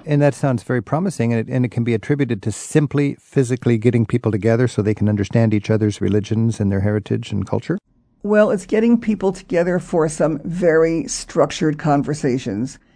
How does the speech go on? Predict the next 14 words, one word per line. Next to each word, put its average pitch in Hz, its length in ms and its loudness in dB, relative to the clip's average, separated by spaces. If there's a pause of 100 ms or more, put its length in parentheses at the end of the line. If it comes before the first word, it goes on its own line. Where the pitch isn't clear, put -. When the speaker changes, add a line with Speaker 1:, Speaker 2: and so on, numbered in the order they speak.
(260)
Speaker 2:
When 160 180 0
people 196 280 0
get 175 240 0
together 160 480 0
without 151 480 2
any 156 240 0
kind 156 320 0
of 147 120 -2
frame 175 520 0
or 139 220 2
help 175 580 0
for 165 320 2
the 160 120 0
conversations, 151 1000 0